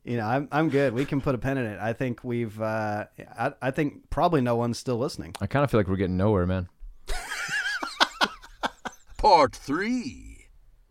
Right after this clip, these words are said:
Speaker 1: Once again, our guest on this episode of Songcraft is Natalie Hemby, a six-time Grammy nominee and two-time winner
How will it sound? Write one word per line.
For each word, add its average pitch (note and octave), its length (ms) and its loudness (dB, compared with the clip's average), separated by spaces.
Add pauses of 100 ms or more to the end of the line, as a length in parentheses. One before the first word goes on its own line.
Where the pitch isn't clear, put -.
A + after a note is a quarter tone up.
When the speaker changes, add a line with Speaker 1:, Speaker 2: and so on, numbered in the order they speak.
(140)
Speaker 1:
Once D3+ 340 4
again, D3+ 260 4
our D3 140 6
guest C3+ 320 4
on C3 80 4
this C#3+ 180 4
episode C3 340 4
of B2 100 2
Songcraft B2+ 680 2
is G2+ 160 0
Natalie D3+ 580 4
Hemby, A#2+ 460 0
a - 140 -4
six-time F#3+ 720 0
Grammy D#3 260 6
nominee D3+ 480 4
and A2 300 -2
two-time G#3 560 0
winner C3 320 2